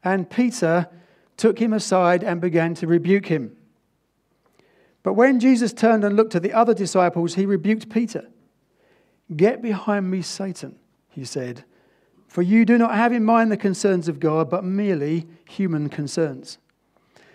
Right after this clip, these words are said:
Then he called the crowd to him along with his disciples and said, "Whoever wants to be my disciple must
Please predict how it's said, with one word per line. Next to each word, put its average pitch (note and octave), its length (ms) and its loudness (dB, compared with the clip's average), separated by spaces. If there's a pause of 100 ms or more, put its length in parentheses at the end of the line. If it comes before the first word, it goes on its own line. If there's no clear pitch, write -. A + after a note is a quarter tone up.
(340)
Then G#3 140 4
he A#3+ 120 2
called B3+ 320 4
the B3+ 100 0
crowd B3 340 2
to A3 120 -2
him G3 120 2
along G3+ 240 2
with A3+ 100 -2
his G3 120 -2
disciples E3+ 520 -2
and F3 100 -4
said, F#3+ 200 -2
"Whoever G3+ 340 4
wants A#3+ 240 -2
to G#3 100 -6
be G#3+ 120 -2
my G3 180 -2
disciple E3+ 680 -4 (300)
must F#3+ 460 -4